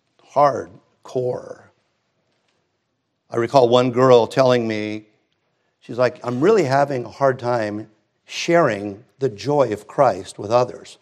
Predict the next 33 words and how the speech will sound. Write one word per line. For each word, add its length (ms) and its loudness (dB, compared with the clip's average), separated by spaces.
when 280 -8
I'm 180 -2
not 160 -8
experiencing 840 -10
it 140 -16
myself." 460 -20
I 80 -18
mean, 100 -4
I'm 400 0
not 380 4
remotely 680 2
artistic, 880 -4
but 260 6
I 80 4
found 240 4
myself 380 2
drawing 260 2
a 60 -8
picture 540 -4
in 120 -6
one 140 2
of 80 -2
my 120 2
many 240 0
binders 640 0
that 160 -8
we 140 -4
had 300 2
for 140 2
the, 220 -4
for 200 -4
the 220 -2
missionary 640 -6